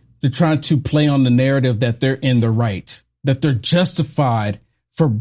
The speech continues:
bringing up something from ten, from seven years ago that's already ran out of statute of limitation. Where's the honesty at in that? Where's the honesty? There is no honesty in that. And they know there's no honesty.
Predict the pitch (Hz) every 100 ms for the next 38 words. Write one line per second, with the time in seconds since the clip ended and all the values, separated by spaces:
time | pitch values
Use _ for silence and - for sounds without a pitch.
0 | - _ _ _ - 156 190 180 165 151
1 | - 160 160 139 135 120 196 202 143 160
2 | 143 - 190 190 175 151 180 196 143 139
3 | 120 107 101 - _ _ _ _ 143 160
4 | 160 175 175 160 160 160 156 147 120 147
5 | 147 139 139 135 156 135 127 185 220 -
6 | 139 156 185 - 131 110 98 87 71 _
7 | _ _ _ _ _ _ _ 123 160 202
8 | 214 151 147 131 - - _ _ - 143
9 | 180 247 - 208 247 240 190 170 - 143
10 | 123 120 120 107 101 95 73 _ _ _
11 | _ - 185 185 226 196 160 214 185 139
12 | 123 127 120 117 101 95 - -